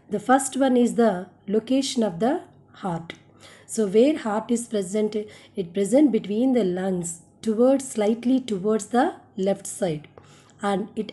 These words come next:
al-, it also protected by a rib cage. Next, the size of the heart is everybody's own fist. For example, the size of your heart is your,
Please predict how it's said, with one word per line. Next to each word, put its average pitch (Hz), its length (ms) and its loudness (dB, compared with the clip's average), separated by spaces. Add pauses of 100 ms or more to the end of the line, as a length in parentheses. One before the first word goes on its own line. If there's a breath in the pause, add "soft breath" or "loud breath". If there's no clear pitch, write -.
al-, 214 360 0
it 220 160 -2
also 240 360 4
protected 214 560 -2
by 196 100 2
a 196 360 2 (340 loud breath)
rib 196 380 0
cage. 165 280 -4 (580 loud breath)
Next, - 380 -2 (180)
the 202 100 -4
size 262 340 4
of 254 120 4
the 247 100 0
heart 202 380 -2
is 202 300 -2 (120)
everybody's 220 720 2
own 196 260 -2
fist. - 400 -8 (760 soft breath)
For 214 100 2
example, 226 720 4 (380)
the 214 140 -2
size 233 380 2
of 277 260 4
your 214 300 2
heart 196 420 -2
is 196 380 -2 (260)
your, 269 400 4